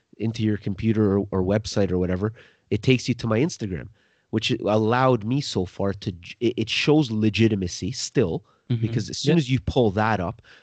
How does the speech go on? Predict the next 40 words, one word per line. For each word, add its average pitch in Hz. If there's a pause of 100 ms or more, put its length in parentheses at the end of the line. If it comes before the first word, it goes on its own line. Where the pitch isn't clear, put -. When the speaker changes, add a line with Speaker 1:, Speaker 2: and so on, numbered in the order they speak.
(120)
Speaker 1:
and 110
you 110
see 127
my 110
account, 101
I'm 98
active, 104
and 98
it's, - (320)
you 113
know, 98
it's -
kind 113
of 101
like 101
a -
portfolio 107
of 87
what 95
I 92
do. 104 (640)
I 123
think 151
that 110
it 98
shows 117
legitimacy. 101 (520)
However, 110
I'm 104
obviously 107
limited 101 (100)
to 90 (560)
doing 107 (100)
orders 92
and, 87
and 87 (140)
being 113
able 110
to 104
showcase, 107